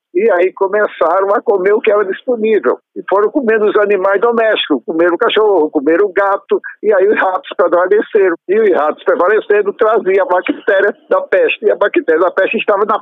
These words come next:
pulga do rato. A pulga do rato picava as pessoas, as pessoas ficavam doentes, e depois essa doença passava a ser disseminada. Mas, pasme, mesmo naquela época, no primórdio das civilizações, então,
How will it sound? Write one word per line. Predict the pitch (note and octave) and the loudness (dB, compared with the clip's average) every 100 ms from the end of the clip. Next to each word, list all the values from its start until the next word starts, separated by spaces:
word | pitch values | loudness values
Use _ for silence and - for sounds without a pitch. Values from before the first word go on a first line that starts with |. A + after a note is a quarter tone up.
| - | -2
pulga | C#4 C4+ F#3 | 0 2 2
do | D#3 D#4 | 2 0
rato. | B2+ A#2+ - | 0 -2 0
A | G3 | -2
pulga | - A3 A3 | 0 0 2
do | B3 | 0
rato | G3 G3+ - | 0 -2 -4
picava | A#3+ - F3+ F3+ | -6 -2 0 -2
as | - | -2
pessoas, | A#3 - G#3+ A#3+ - A3 | -2 0 2 0 0 -4
as | - | 0
pessoas | G#3+ F#3+ F3 | 0 0 -2
ficavam | G3 G3 F#3 | -2 -2 -2
doentes, | A3 A#3 B3 B3+ | 0 2 0 0
e | D#4+ | -2
depois | D#4+ - A#3+ A3 | -2 0 0 0
essa | G3 A3 | 0 0
doença | G#3 G3+ G#3+ | 0 -2 -2
passava | B3+ B3 G3 G3+ | -2 -2 -2 0
a | |
ser | - F#3+ | 0 -2
disseminada. | - G#3 B3 B3 F3 D#3 - - | -2 -2 0 0 0 -4 -8 -8
Mas, | F#3 G3 F#3+ E3+ E3 D#3+ E3 E3 F3 F#3+ - - - | -4 -2 0 0 0 0 0 0 0 -2 -4 -8 -2
pasme, | D#3+ D3+ D3+ A#2 A2 - _ - | -2 0 -2 -2 -8 -10 _ -4
mesmo | D#3+ G#3+ B3+ A#3 E3+ | 0 2 2 0 -2
naquela | E3 - D#3+ C3+ | -4 0 0 2
época, | A#2+ C#3 - C3 - _ E3 | 2 0 -2 -6 -6 _ -6
no | F#3+ | -6
primórdio | - F#3 C#3+ D#3 G3+ G#3+ D3 D3 C#3+ | -2 -2 0 0 2 2 0 0 0
das | C#3 A#2 G#2 - - | 0 0 -2 -6 -8
civilizações, | D#3+ C#3+ C#3 C3 A2+ - C#3+ D#3 A2+ | -4 0 0 0 -2 0 0 0 -2
então, | - C#3 | -2 -2